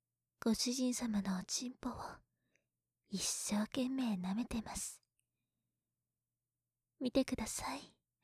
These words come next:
私の赤い舌が這いずり回って。うわ。私はご主人様のおちんぽを舐めるとき、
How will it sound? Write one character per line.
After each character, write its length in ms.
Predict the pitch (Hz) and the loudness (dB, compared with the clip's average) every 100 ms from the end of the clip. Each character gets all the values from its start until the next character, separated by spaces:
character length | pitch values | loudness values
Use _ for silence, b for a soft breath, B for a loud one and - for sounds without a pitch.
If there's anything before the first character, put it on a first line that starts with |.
| B B B B B B B _ _ _ _ _ _ _ - | B B B B B B B _ _ _ _ _ _ _ -10
私 400 | - 190 185 - | -2 2 2 4
の 220 | 196 202 | 4 4
赤 220 | 208 240 233 | 4 2 2
い 100 | 233 | 2
舌 240 | - 240 | 0 -4
が 160 | - - - - _ _ - | -4 -6 -8 -18 _ _ -4
這 180 | 262 220 | 0 2
い 80 | 233 | 2
ず 160 | 254 | 2
り 120 | 269 269 | 0 0
回 260 | 262 - | -4 -6
っ 40 | - _ | -10 _
て。 80 | - - - _ _ _ _ _ _ _ _ _ _ _ _ _ _ _ _ _ _ _ _ _ 554 523 | -10 -10 -16 _ _ _ _ _ _ _ _ _ _ _ _ _ _ _ _ _ _ _ _ _ -10 -2
う 40 | 320 | 0
わ。 100 | 302 B B B B B B B B B B B B _ _ _ _ _ _ | 0 B B B B B B B B B B B B _ _ _ _ _ _
私 440 | 262 - 233 - | -2 2 4 6
は 100 | 247 | 6
ご 120 | 240 233 | 8 6
主 120 | 285 | 6
人 220 | 269 294 | 4 2
様 280 | 285 277 240 | 2 0 0
の 140 | 220 202 | 2 0
お 40 | |
ち 240 | - - 285 | 0 -2 -4
ん 80 | |
ぽ 140 | 277 269 | -2 -2
を 60 | |
舐 160 | 233 214 | 0 -2
め 140 | 233 | -2
る 120 | 262 269 | -4 -2
と 120 | 262 | -6
き、 260 | - 262 | -6 -10